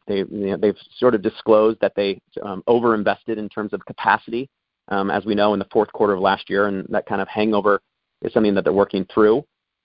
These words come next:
But again, um, we do see Amazon in terms of, you know,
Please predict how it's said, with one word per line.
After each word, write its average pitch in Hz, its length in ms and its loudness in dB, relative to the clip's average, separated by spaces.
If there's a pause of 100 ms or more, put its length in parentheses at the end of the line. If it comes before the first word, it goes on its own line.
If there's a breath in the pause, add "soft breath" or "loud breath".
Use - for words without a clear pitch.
But 117 220 2
again, 92 400 -6
um, 98 320 -10
we 110 140 -8
do 113 340 0 (200)
see 107 240 -4
Amazon 101 440 -2
in 95 100 -8
terms 113 380 -2
of, 98 200 0 (120)
you 110 120 -8
know, 90 60 -8